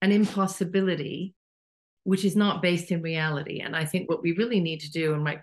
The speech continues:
plea to policymakers and governments, is listen to the farmers, factor them into the conversation,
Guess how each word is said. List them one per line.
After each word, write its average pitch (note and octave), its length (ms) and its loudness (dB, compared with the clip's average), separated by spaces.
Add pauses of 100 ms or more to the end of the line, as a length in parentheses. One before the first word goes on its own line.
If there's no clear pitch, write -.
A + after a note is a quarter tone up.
(100)
plea G#3 200 2 (140)
to D#3+ 380 2 (380)
policymakers E3 960 -4
and D3 140 -16
governments, F3+ 760 -2
is E3+ 400 2 (760)
listen A3 760 2
to - 180 -2
the G3 120 -6 (100)
farmers, C#3+ 600 -6 (340)
factor B3+ 420 0
them G#3 240 4
into F3 300 0
the E3+ 80 -2
conversation, D3+ 840 -4